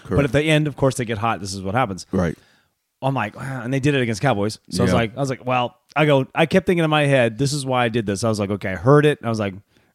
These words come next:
Speaker 1: "Uh, under thirty-eight. Okay." So I picked the under thirty-eight rushing yards on Aaron Jones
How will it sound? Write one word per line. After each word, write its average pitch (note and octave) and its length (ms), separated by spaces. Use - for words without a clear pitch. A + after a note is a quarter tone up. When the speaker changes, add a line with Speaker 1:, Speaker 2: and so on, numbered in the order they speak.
Speaker 1:
"Uh, G3+ 500
under C3 180
thirty-eight. C3 520
Okay." D#3+ 320
So D3+ 160
I D3+ 60
picked F#3 180
the F#3+ 160
under E3+ 300
thirty-eight C3+ 440
rushing A#2+ 260
yards G#2+ 200
on G#2 100
Aaron G2+ 180
Jones F2+ 200